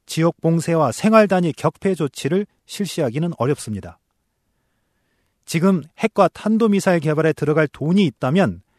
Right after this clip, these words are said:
왁진을 들여와 코로나 일구 비루스에 대한 방어력을 높이고 치료약과 진단장비,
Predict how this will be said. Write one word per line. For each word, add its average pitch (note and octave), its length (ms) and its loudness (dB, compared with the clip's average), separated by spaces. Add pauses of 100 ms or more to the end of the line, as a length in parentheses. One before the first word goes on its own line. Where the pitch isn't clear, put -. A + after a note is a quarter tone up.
(300)
왁진을 G3+ 560 2
들여와 D#3 460 0 (300)
코로나 F#3+ 320 2
일구 D#3+ 260 0
비루스에 E3 440 -2
대한 E3 320 -2
방어력을 F#3 600 2
높이고 B2+ 440 -4 (680)
치료약과 F#3+ 720 2
진단장비, D#3 800 -2